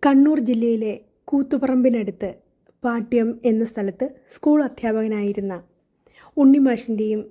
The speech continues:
വീട്ടമ്മയായ ലക്ഷ്മിയുടെയും മകനായി ആയിരത്തി തൊള്ളായിരത്തി അൻപത്തി ആറ് ഏപ്രിൽ ആറിന് ജനനം. സ്കൂൾ ജീവിതം കതിരൂർ ഗവൺമെന്റ് സ്കൂളിലും കലാലയ ജീവിതം മട്ടന്നൂരിലെ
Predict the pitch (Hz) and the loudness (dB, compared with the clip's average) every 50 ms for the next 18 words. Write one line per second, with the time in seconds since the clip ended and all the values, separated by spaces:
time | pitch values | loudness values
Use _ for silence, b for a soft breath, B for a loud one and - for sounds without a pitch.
0 | _ _ _ _ _ _ _ _ - 254 247 254 247 254 247 226 226 226 220 208 | _ _ _ _ _ _ _ _ -2 0 0 0 0 0 0 2 2 0 0 0
1 | 208 208 208 214 214 208 208 - - 240 240 240 233 226 226 214 214 202 190 202 | -2 -2 -2 -4 -4 -6 -6 -4 -2 0 0 2 2 2 0 0 0 -4 -4 -4
2 | 196 202 202 202 202 196 208 208 208 - 240 226 233 220 214 208 202 202 208 - | -6 -6 -6 -6 -6 -6 -6 -6 -6 -6 -6 -4 -4 -2 -2 -2 -4 -4 -6 -4
3 | - 208 208 - _ b b b b b b b b 254 269 262 277 277 269 302 | -6 -6 -6 -6 _ b b b b b b b b 2 4 4 6 4 4 2
4 | 294 294 - 294 294 302 - - 233 226 220 220 233 240 - 240 220 214 220 - | 0 0 -2 -4 -4 -6 -6 -8 -6 -4 -4 -4 -4 -4 -4 -4 -4 -4 -4 -4
5 | 220 233 233 233 - 226 202 202 202 202 202 202 202 196 - _ _ _ - 208 | -4 -4 -4 -4 -6 -8 -6 -6 -6 -4 -4 -4 -4 -6 -8 _ _ _ -2 0
6 | 220 202 196 196 185 180 175 170 175 _ _ _ _ _ _ _ _ _ _ _ | 0 0 0 -2 -4 -6 -8 -10 -12 _ _ _ _ _ _ _ _ _ _ _
7 | _ _ _ _ _ _ _ _ _ _ _ _ _ _ _ _ _ _ _ _ | _ _ _ _ _ _ _ _ _ _ _ _ _ _ _ _ _ _ _ _
8 | _ _ _ _ _ _ - - - - - 262 254 247 208 208 240 233 208 214 | _ _ _ _ _ _ -14 -14 -4 0 2 2 4 2 2 0 -2 -2 -2 -4
9 | 196 214 202 196 - _ _ _ - - 254 247 226 262 247 269 269 269 269 - | -4 -6 -6 -6 -10 _ _ _ -6 -4 -2 0 2 2 2 2 2 0 0 -4
10 | - _ _ - 226 240 240 226 214 214 214 233 247 247 247 - - 226 214 202 | -10 _ _ -6 -2 -2 0 0 -2 -2 0 0 0 -2 -2 -4 -4 -4 -2 -2
11 | 202 190 190 190 196 _ _ _ _ _ _ _ _ _ _ _ - 277 269 277 | -4 -6 -8 -10 -12 _ _ _ _ _ _ _ _ _ _ _ 0 2 2 4
12 | 285 285 285 302 302 233 - 240 220 220 214 240 247 262 254 233 208 - 240 226 | 4 2 2 2 0 0 -2 -2 -4 -4 -2 -2 0 0 -2 -2 -4 -2 -2 -2
13 | 226 226 226 226 226 226 220 220 | 0 0 -2 -4 -4 -4 -2 -2